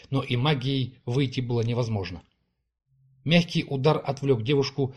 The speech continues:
от невеселых размышлений. Привезенная с разрешения рыцаря Валентина трактирная кошечка бесцеремонно вскочила ей на колени и всячески старалась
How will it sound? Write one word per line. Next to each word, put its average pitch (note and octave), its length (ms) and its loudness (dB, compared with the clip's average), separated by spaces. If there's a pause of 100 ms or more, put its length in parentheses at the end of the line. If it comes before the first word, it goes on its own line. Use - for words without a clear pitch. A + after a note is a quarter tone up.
(140)
от A#2 180 -4
невеселых C3 480 -2
размышлений. A2 680 -4 (580)
Привезенная D#3 600 4
с - 100 -2
разрешения C#3 560 0
рыцаря C3+ 320 0
Валентина B2+ 500 0
трактирная A#2+ 600 -2
кошечка C#3+ 580 -2 (280)
бесцеремонно D3 720 4
вскочила C#3+ 480 0
ей C#3 180 2
на C#3 100 -2
колени A2+ 540 -2 (240)
и A#2 160 -2
всячески C#3+ 440 0
старалась B2 540 0